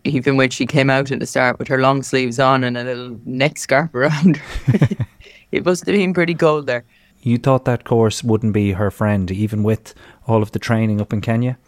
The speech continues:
Speaker 1: Well, she'd been in South Africa recently and she was running on some very nice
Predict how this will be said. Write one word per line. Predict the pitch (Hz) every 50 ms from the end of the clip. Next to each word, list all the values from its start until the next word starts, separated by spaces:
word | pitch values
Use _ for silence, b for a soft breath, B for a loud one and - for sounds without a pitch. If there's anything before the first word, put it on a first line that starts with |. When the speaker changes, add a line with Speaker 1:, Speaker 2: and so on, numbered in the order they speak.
| b b b b
Speaker 1:
Well, | - 160 165
she'd | - 196 170 160
been | 190 196 190
in | 180 170 160
South | - 160 131 143
Africa | 151 165 185 - 190 165 175 147
recently | 143 151 160 - 151 - 135 135 131
and | 131 131 -
she | - 143
was | 135 135
running | 139 139 151 160 156 151
on | 143 135 131
some | - 143 139 139
very | 135 147 151 147 143
nice | 143 147 147 139 - - - -